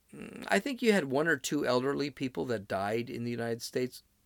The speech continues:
No, actually, I take it back. I don't think anyone died of sars in the United States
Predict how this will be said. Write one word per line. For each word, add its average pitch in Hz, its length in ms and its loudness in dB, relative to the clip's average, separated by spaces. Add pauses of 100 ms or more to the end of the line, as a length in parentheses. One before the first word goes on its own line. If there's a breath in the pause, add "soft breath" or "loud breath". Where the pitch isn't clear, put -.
(200)
No, 151 360 6
actually, 139 380 0
I - 20 0
take 135 180 -2
it 110 60 -6
back. 107 240 -4
I 113 40 -6
don't 135 160 -4
think 131 160 -4
anyone 107 360 -4
died 98 340 -6 (260 soft breath)
of 123 160 0
sars 98 460 0
in 101 80 -6
the 98 80 -4
United 90 380 -8
States - 500 -10